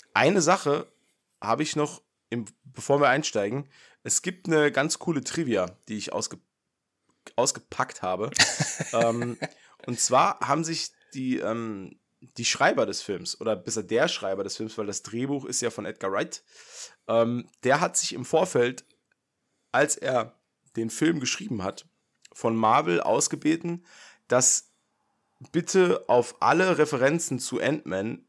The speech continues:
Speaker 1: in laufenden Filmprojekten verzichtet wird, weil er sich noch nicht sicher war, wie er den Film schreibt.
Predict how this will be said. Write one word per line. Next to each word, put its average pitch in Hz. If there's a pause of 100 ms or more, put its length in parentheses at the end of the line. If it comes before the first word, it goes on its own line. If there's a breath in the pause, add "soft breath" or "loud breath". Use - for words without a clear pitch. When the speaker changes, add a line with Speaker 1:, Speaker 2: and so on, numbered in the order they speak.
Speaker 1:
in 131
laufenden 131
Filmprojekten 110
verzichtet 151
wird, 120 (600 soft breath)
weil 117
er 135
sich 170
noch 151
nicht 135
sicher 156
war, 143
wie 139
er 139
den 127
Film 170
schreibt. -